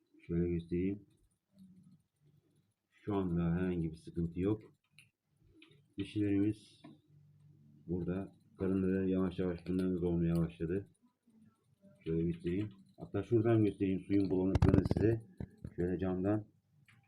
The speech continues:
Evet. Gerçekten bulanık. Ee, bunu yine bir bakalım, yarın bir güzel bir dip çekimi falan yapacağız. Bitkiler aldı başına gidiyor.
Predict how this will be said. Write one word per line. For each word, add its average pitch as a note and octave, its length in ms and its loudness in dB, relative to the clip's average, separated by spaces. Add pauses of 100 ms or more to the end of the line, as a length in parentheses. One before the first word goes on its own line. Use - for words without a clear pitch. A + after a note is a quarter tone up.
Evet. E2 200 -6 (280)
Gerçekten F#2 560 -4
bulanık. F2+ 420 -2 (760)
Ee, F2 840 0 (140)
bunu G2 440 0
yine F2+ 380 2
bir G2 220 2 (1160)
bakalım, F#2 360 -2
yarın F#2 320 0
bir E2+ 60 -4
güzel F2+ 300 2
bir F2+ 160 -2
dip F2+ 140 -6
çekimi E2+ 300 -6
falan F2 240 2
yapacağız. F2 380 -2 (1400)
Bitkiler A2+ 340 0
aldı B2+ 240 10
başına B2+ 260 8
gidiyor. A#2+ 380 6